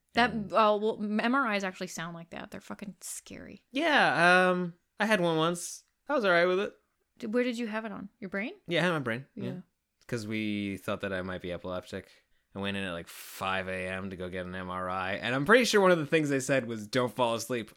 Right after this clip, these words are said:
Speaker 2: I'm almost positive I fell asleep. <laughs>
Speaker 1: I don't know how you could have fallen asleep.
Speaker 2: I, f-, I can fall asleep anywhere. It's, we've proven it. <laughs> It just, it happens.
Speaker 1: I think I've had, like, ten M R Is.
Speaker 2: I think I might have just,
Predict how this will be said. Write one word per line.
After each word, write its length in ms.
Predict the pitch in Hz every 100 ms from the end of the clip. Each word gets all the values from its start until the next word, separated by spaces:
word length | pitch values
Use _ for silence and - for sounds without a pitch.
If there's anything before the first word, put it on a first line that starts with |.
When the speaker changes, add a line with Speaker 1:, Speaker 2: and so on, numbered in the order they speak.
| -
Speaker 2:
I'm 120 | 104
almost 280 | 90 78 -
positive 400 | 71 69 53 65
I 40 |
fell 220 | 85 73 78
asleep. 380 | - 76 80 - - -
<laughs> 220 | - -
Speaker 1:
I 1000 | 240 233 226 233 196 226 196 - - 240
don't 120 | 269 277
know 100 | 247
how 120 | 208
you 160 | 185
could 140 | 175 180
have 80 | 180
fallen 240 | 170 170
asleep. 320 | - - - - - - - - -
Speaker 2:
I, 160 | 143 156
f-, 220 | - - -
I 100 | 135
can 140 | 185
fall 240 | 196 220 226
asleep 260 | 240 220
anywhere. 500 | 214 208 135 92 90 _ -
It's, 280 | 135 - 147
we've 320 | 156 151 -
proven 360 | 165 160 120
it. 120 | 104 - _ -
<laughs> 180 | - -
It 160 | 233
just, 260 | 165 196 156
it 140 | 165
happens. 680 | 147 135 143 - 95 90 - _ _ -
Speaker 1:
I 80 | 202
think 160 | 220 233
I've 120 | 226
had, 140 | 226
like, 160 | 208 202
ten 260 | - 190 180
M 140 | 180
R 260 | 175 160 -
Is. 140 | - - _ - -
Speaker 2:
I 40 |
think 180 | 156 175
I 40 |
might 180 | 180 156
have 100 | 120
just, 580 | 107 104 - - -